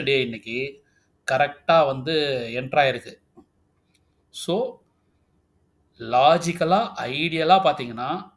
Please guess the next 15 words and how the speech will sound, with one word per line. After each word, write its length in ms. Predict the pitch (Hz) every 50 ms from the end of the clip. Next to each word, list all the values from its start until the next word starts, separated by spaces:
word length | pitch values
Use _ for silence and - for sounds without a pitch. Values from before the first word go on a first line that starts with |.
| _
இந்த 260 | - 127 127 123 127
ஜோனை 760 | 120 120 120 139 151 170 180 165 147 156 180 196 190 - _
கூடிய 320 | _ - 170 175 165 147 123
சீக்கிரம் 420 | - - 151 - 117 110 - 123
வந்து 80 | 143 175
தாண்டணும். 500 | 127 - 123 127 131 127 123 107 113 -
அதாவது, 680 | 117 117 120 127 127 127 135 180 220 247 233 - _ _ 127
நாற்பத்தெட்டாயிரம் 760 | 127 143 156 - 170 165 - - - 139 127 127 123 120 113 - 131
ஜோனை 240 | 135 151 - 143 131
வந்து 260 | 123 123 139 175 175
கூடிய 280 | - 139 139 135 131 123
சீக்கிரம் 340 | - 151 - 156 147 127
bank 260 | 113 117 131 147 151 135
nifty 220 | - _ - 113 -
தாண்டிட்டு, 580 | 120 127 135 135 123 - 113 117 117 120 123